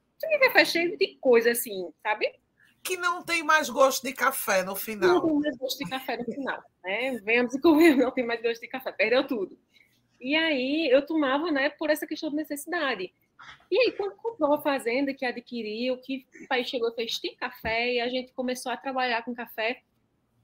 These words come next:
Speaker 1: eu fui pro primeiro curso. E quando eu cheguei lá no primeiro curso,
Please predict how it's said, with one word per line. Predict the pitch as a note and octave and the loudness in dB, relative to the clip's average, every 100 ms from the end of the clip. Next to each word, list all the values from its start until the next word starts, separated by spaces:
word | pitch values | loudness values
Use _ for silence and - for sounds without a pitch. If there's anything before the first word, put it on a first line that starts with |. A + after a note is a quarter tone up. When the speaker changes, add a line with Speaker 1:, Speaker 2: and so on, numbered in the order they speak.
| _ | _
Speaker 1:
eu | - E4+ | 0 2
fui | E4+ | 0
pro | F4 | 0
primeiro | E4 D#4 F#4+ | 0 -2 -2
curso. | C#4 A#3 - D4+ _ _ _ _ _ _ - | -2 -2 -6 -10 _ _ _ _ _ _ -2
E | A#4 | -2
quando | - C#4+ | 0 -2
eu | |
cheguei | C#4+ C4+ B3 | 0 0 0
lá | A#3 | 0
no | A#3+ | -2
primeiro | A#3 A3+ C4 | -4 -2 -2
curso, | A#3 G3+ G#3+ E4 | 0 -2 -2 -8